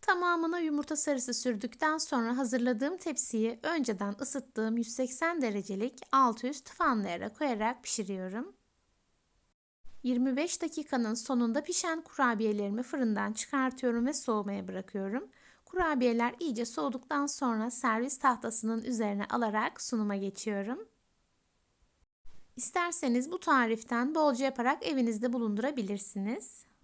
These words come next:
Tazeliğini çok uzun süre koruyor ve kıyır kıyır kalıyor. Gördüğünüz gibi piştikten sonra da kurabiyelerim şeklini korudu ve çok güzel oldu.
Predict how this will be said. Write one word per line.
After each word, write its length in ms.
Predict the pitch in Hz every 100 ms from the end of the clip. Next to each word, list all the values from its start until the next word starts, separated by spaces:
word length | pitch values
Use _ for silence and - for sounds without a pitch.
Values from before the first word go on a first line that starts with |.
| _ _ - - -
Tazeliğini 720 | - 302 247 247 220 202 214
çok 220 | - 302
uzun 220 | 285 269
süre 280 | 262 226 202
koruyor 640 | 202 277 247 240 240 254
ve 140 | 247 294
kıyır 360 | 233 220 220
kıyır 220 | - 202 196
kalıyor. 720 | - 196 190 214 370 - - _ _ _ _ _ _ _ _ _ _ _ _ _ _ _ _ - -
Gördüğünüz 480 | 262 262 269 302 370
gibi 240 | 277 277 285
piştikten 540 | 294 - 320 320 311
sonra 360 | 311 302 262 208
da 120 | 220
kurabiyelerim 760 | 254 247 233 233 226 214 214
şeklini 500 | 240 277 254 196 208
korudu 340 | 214 277 226 220
ve 120 | 285
çok 240 | - 240
güzel 340 | 202 196 202 196
oldu. 340 | 190 196 254